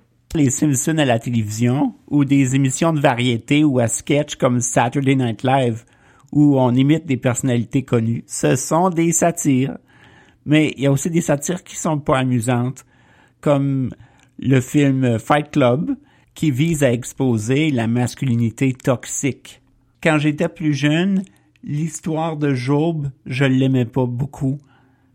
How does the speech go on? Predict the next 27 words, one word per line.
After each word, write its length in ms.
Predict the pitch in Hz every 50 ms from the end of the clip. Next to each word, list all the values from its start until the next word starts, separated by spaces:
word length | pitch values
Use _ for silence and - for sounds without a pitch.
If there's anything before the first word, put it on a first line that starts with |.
| _ -
parce 180 | 175 - -
que 120 | - - 165
personne 540 | 156 - 190 - - - - 196 190 196 196
m'avait 300 | 180 165 143 139 143 135
dit 240 | 123 131 170 185
que 100 | - 180 135
c'était 280 | - - 139 - 147
une 140 | 143 139 143
satire, 600 | 127 - 151 131 127 - - 175 175 170 147 127 - _ _ _ _ _ _ _ _ _ _ _ _ _ _ _ _
qu'on 160 | - 147 143 139
pouvait 240 | 131 - 165 151
pas 180 | 143 147 196 190
la 140 | 180 151 143
prendre 340 | - - 143 151 160 160 147
de 120 | 135 120
façon 540 | - - 123 117 - - 135 131 127 120 117
littérale, 1000 | 117 120 120 117 120 135 147 - 151 143 123 120 120 123 131 151 170 175 180 - - - _ _ _ _ _ -
que 280 | - 156 147 139 127
l'histoire 680 | 92 104 143 151 156 - - - 151 151 165 175 165 185
s'est 240 | - - - 151 131
pas 240 | 120 - 165 160 156
vraiment 540 | 139 127 127 120 135 139 143 156 156 156
passée, 520 | 147 - 139 127 123 120 - - 190 185 180 -
c'est 240 | - - 156 143
comme 460 | 147 - - 170 165 160 156 151 147 - _ _ _ _ - - - _ -
une 220 | 147 147 143 139
fable. 680 | 135 - - 160 170 175 170 143 123 113 107 104 110 113